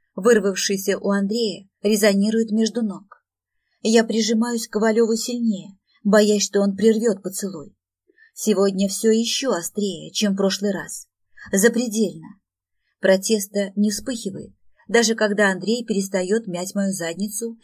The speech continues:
и, отодвинув край платья, трогает влажные складки. Мозг отключается.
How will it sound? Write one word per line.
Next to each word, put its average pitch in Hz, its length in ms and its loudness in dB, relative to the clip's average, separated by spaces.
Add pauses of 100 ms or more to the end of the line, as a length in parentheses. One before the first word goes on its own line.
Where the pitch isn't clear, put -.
(100)
и, 220 100 4
отодвинув 202 600 2
край 175 340 -4
платья, 190 460 -4
трогает 196 480 0
влажные 175 420 -4
складки. 202 600 -10 (560)
Мозг 175 380 -8 (460)
отключается. - 880 -12